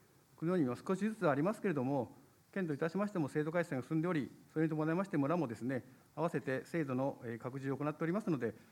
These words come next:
今後もですね、えー、県にですね、えー、以上の要望につきましては、要望していきますとともに、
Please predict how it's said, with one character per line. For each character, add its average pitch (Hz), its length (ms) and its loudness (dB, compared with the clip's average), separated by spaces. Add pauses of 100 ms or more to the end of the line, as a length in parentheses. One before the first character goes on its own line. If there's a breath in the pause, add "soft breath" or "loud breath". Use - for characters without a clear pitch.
(360 soft breath)
今 190 220 2
後 202 80 2
も 220 100 4
で 196 100 0
す - 80 -8
ね、 131 260 0 (140)
え 139 80 -4
ー、 135 60 -8
県 185 180 2
に 139 80 2
で 98 100 -2
す - 80 -10
ね、 147 300 0
え 117 600 -4
ー、 - 20 -4
以 147 40 -4
上 147 140 0
の 123 280 0
要 147 240 4
望 151 160 2
に 151 80 2
つ - 60 -18
き 170 60 -2
ま 202 120 0
し 208 40 -16
て 151 80 -2
は、 131 200 0 (340 soft breath)
要 147 140 2
望 147 100 2
し 147 60 -10
て 160 80 -2
い - 20 -2
き 151 60 0
ま 170 100 2
す 156 40 -6
と 143 80 -6
と 165 80 0
も 143 120 2
に、 135 240 4